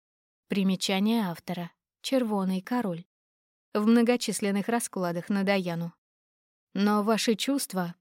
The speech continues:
они должны были расти без помех. Нет ничего сложного ткнуть носом в очевидные факты,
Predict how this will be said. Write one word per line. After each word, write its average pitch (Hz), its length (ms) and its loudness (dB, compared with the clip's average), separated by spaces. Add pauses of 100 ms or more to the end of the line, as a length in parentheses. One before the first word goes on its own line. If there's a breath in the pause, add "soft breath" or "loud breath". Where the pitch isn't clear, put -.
(120)
они 233 280 4
должны 208 400 2
были 202 180 2
расти 202 380 0
без 190 200 -2
помех. 214 520 0 (640)
Нет 262 340 6
ничего 254 440 4
сложного 226 580 2
ткнуть 214 400 0
носом 233 420 2
в 190 40 -4
очевидные 214 560 2
факты, 170 480 -6